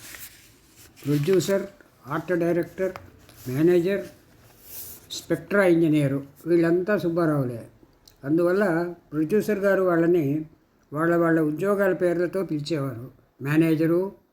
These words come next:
పొట్లూరు వెంకటేశ్వరరావు, వెంకట సుబ్బారావు, ఆర్టు జీవి సుబ్బారావు, ఇంజనీరు అంటూ పిలిచేవారు. ప్రొడ్యూసర్ సుబ్బారావు గారు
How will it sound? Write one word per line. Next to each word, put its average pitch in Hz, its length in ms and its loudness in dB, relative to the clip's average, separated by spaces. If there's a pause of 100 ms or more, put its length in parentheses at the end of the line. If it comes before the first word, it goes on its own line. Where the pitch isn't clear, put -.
(160)
పొట్లూరు 151 300 -4
వెంకటేశ్వరరావు, 139 720 -6 (720)
వెంకట 143 220 0
సుబ్బారావు, 127 460 -4 (760)
ఆర్టు 185 680 0 (240)
జీవి 160 260 0
సుబ్బారావు, 135 600 -6 (420)
ఇంజనీరు 190 720 2 (260)
అంటూ 156 220 -4
పిలిచేవారు. 127 880 -10 (840)
ప్రొడ్యూసర్ 175 500 2
సుబ్బారావు 190 500 2
గారు 160 480 0